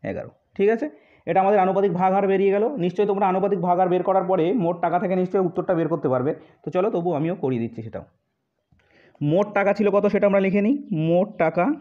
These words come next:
কত? সমান একশো বত্রিশ লক্ষ।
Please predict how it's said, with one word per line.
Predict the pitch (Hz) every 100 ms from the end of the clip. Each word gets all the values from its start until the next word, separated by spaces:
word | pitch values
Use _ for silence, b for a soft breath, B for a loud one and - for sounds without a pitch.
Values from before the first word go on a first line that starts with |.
| - _ _ _ _ _ - - _ _ _ _ _ _ _ _ _ _ _ _ _ _ _ _ _ _
কত? | - 156 202 - - _ _ _ _ _ -
সমান | 156 170
একশো | 139 143 143 - 185
বত্রিশ | 151 151 - 170 214 -
লক্ষ। | 117 98 - -